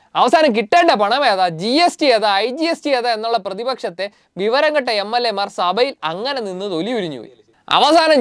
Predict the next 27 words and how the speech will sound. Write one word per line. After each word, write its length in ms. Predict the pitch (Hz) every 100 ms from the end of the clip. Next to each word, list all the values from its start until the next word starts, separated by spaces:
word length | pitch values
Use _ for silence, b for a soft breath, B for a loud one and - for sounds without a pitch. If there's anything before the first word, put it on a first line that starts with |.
| 208
ജി 80 | 277
എസ് 140 | 339 -
ടി 80 | 339
ഏതാ, 160 | 277 254 220 233
ഐ 20 | 277
ജി 60 | 330
എസ് 140 | 330 -
ടി 80 | 294
ഏതാ 140 | 254 262
എന്നറിയാത്ത 360 | 247 226 233 233 202
പ്രതിപക്ഷത്തെ 560 | 190 240 262 - 190 202
ഭരണപക്ഷത്തെ 560 | 180 214 254 214 220 208 180
എം 60 | 185
എൽ 80 | 220 202
എമാർ 160 | 180 180
സഭയിലിട്ട് 440 | 165 160 202 160 165 143
വലിച്ചുടുത്തു. 600 | 160 196 - 127 123 - _ -
ഇതിൻ്റെ 220 | 226 339 330
എല്ലാ 160 | 277 269
അവസാനം 440 | 220 247 294 196 202 _ -
സതീഷ് 460 | 196 196 285 - 160
ജി 100 | 170 107
എണീറ്റു. 300 | 113 180 _ _ _ _ _ _ _
അദ്ദേഹത്തിൻ്റെ 520 | 226 302 359 349 320 240
പ്രധാനപ്പെട്ട 480 | 240 277 302 294 262 226
വാദം 260 | 208 220 220 175
ഇതായിരുന്നു, 380 | 190 156 104